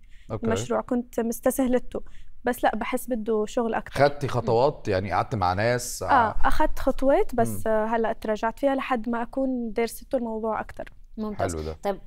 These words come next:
Speaker 3: آية، لاحظت بكل إجاباتك، يعني إحنا بنحكي عن عمر صغير، بس أنت عم تحكي بنظرة أكبر من عمرك، وهذا الشيء كتير حلو. قد إيه هذا الشيء ممكن، آه، انصنع من تجربتك، انخلق مثلا ممكن من العيلة؟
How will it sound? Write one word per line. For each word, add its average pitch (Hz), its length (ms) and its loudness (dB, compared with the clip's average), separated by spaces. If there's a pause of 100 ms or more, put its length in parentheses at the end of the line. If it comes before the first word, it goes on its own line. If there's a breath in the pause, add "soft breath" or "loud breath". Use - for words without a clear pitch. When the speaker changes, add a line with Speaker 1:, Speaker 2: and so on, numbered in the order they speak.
(120)
Speaker 3:
آية، 311 160 4
لاحظت 277 400 0
بكل 247 240 -4
إجاباتك، 208 540 0 (320)
يعني 156 580 -8 (180)
إحنا 220 160 -4
بنحكي 226 220 0
عن 202 60 2
عمر 226 180 0
صغير، 208 400 0 (140)
بس - 260 -2
أنت 247 160 -2
عم 202 160 0
تحكي 277 420 -4
بنظرة 220 840 0
أكبر 226 400 0
من 190 160 -6
عمرك، 170 260 -8
وهذا 185 140 -4
الشيء 196 200 -8
كتير 240 140 -4
حلو. 170 240 -8 (400 loud breath)
قد 208 140 0
إيه 311 80 6
هذا 349 180 4
الشيء 254 260 -2
ممكن، 233 540 -4 (140)
آه، 180 300 -6 (280)
انصنع 196 540 -2
من 175 240 -6
تجربتك، 202 640 -4
انخلق 208 460 -4
مثلا 180 260 -6
ممكن 190 380 -6 (300 loud breath)
من 202 120 0
العيلة؟ 233 480 0